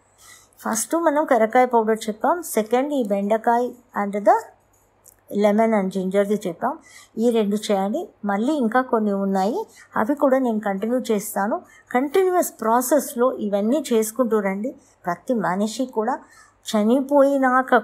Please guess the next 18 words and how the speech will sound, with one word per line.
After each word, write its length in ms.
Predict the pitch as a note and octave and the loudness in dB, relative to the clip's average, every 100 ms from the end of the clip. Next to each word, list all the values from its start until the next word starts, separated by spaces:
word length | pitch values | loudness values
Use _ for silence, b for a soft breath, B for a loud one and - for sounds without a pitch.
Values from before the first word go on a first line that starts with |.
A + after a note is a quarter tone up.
| - | 0
కూడా 360 | G3+ G#3 G#3 C#4+ D4 - _ A3 A3+ | -4 0 2 2 0 -10 _ 0 2
disease 320 | G#3 A#3+ A3+ | 4 2 0
వస్తది. 340 | F#3 - E3 - F#3+ | -2 -2 -4 -4 -6
అంటే 220 | F#3+ D#4 G#4+ B B B - - | -4 -6 -6 B B B -4 2
cells 360 | A3+ D4 C#4+ - - - G#3 F#3 | 4 4 0 -4 -8 -10 -2 2
బాగా, 260 | G3 A#3+ C#4 G3 | 4 2 0 -2
cells 300 | G#3 G3+ A#3 D4+ | 0 0 0 -2
వచ్చి 200 | D4 D#4 G#3+ | -2 -2 0
destroy 460 | G3+ - B3 B3+ B3 | 0 0 2 2 2
అయితే 160 | A3 F4 E4+ | 0 0 2
మనకు 180 | G#3+ F#3 | 2 2
disease 300 | F3 G3+ F#3 | 0 0 0
వస్తది. 380 | D3 - D#3+ A3+ G4+ _ B B B B - | -4 -6 -8 -8 -12 _ B B B B -4
ఈ 80 | C#4+ C#4+ B3 | -4 -2 0
చనిపోయినాక 840 | B3 E4 G#4 G4+ F#4 C#4 A#3 A3+ A#3+ F#4 F4+ B3 D4 | 2 2 2 2 2 0 -2 -2 -2 0 0 -2 -2
ఈ 40 | D#4+ - | -2 0
సెల్స్‌ని 440 | C#4 C#4+ C#4+ F4+ F4 A#3+ | 2 2 0 -4 -4 -6
కంప్లీట్‌గా 760 | A#3+ A#3+ D#4 D4+ E4+ E4+ F4+ | -6 -4 -2 -2 -2 0 2